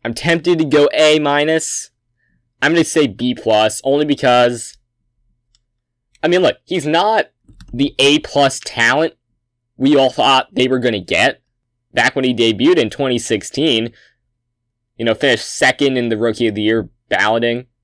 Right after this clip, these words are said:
He hit three forty-two that year, stole thirty-three bags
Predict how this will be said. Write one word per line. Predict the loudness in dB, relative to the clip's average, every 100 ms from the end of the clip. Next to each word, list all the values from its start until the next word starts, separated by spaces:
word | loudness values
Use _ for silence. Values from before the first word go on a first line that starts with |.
| _ _ _ _ _ _
He | -2
hit | -2 -2
three | -2 0 0
forty-two | 0 0 -2 -2 0 2
that | 2 2
year, | 0 2 0 -2 -6 _ _ _ _
stole | -10 -10 -2 2 4 4 2
thirty-three | 0 0 0 -2 -2 0
bags | 2 2 4 2 0 -2 -8 -12